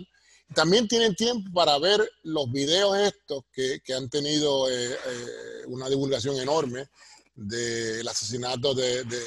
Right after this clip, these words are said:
Ahmaud Arbery en Georgia, de Breonna Taylor en, en Louisville,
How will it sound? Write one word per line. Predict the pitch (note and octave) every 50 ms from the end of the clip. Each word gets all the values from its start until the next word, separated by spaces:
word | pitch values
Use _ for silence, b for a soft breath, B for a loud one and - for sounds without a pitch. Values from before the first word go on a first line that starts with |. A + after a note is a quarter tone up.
| - - -
Ahmaud | A#2+ A#2 B2+ C3 C3+ C3 C3 - _ _ _ _ _ _ -
Arbery | - C3+ C#3+ B2+ C3 B2+ A#2+ B2 B2 A#2
en | A#2+ A2+
Georgia, | G#2 C#3 D#3+ E3 D3 A2+ A2+ A#2+ C3 - - B B B B B B B B -
de | B2 B2
Breonna | A#2 A#2+ B2 B2 C3+ D3 D3+ C#3+
Taylor | A2+ C#3+ D3 D3 D3 C#3+ C#3+ C#3
en, | C3+ B2+ A#2+ B2 C3 - -
en | B2 B2 B2
Louisville, | B2 D#3 F3+ F#3 E3 C#3 B2+ B2 C3 C#3+ D3+